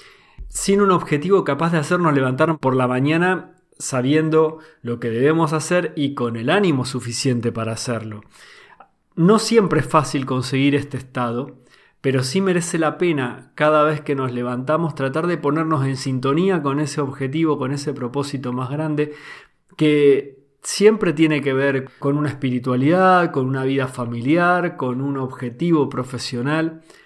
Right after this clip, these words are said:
que sea realmente capaz de, de animarnos y de despertar lo mejor de nosotros para salir a vivir nuestro día de una forma optimista y con ganas.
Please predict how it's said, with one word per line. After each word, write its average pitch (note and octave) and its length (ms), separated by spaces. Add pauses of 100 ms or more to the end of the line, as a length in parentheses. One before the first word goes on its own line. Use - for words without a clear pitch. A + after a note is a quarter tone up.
(160)
que C3 100
sea C#3+ 580
realmente D3+ 600
capaz C3+ 340
de, C3 300
de B2+ 140
animarnos C#3 760
y B2+ 80
de A#2 120
despertar A#2 600
lo C3+ 140
mejor D3 420
de C3+ 120
nosotros C#3+ 500
para A2+ 260
salir C#3 580 (120)
a C#3+ 80
vivir D#3 480
nuestro C3+ 420
día D#3 260
de C#3 60
una C3+ 220
forma C3+ 720 (400)
optimista B2+ 680
y C3+ 40
con A#2 240
ganas. A#2+ 540